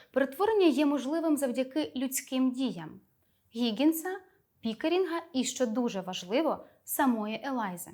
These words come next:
Адже в міфі Галатея — це пасивний персонаж. Натомість у Шоу Елайза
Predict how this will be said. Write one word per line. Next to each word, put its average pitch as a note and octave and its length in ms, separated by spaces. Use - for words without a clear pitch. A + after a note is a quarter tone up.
Адже D4 180
в E4 80
міфі E4+ 300
Галатея — C#4 520
це - 120
пасивний C4 440
персонаж. A3+ 600
Натомість C4 400
у C4+ 40
Шоу - 440
Елайза A3 520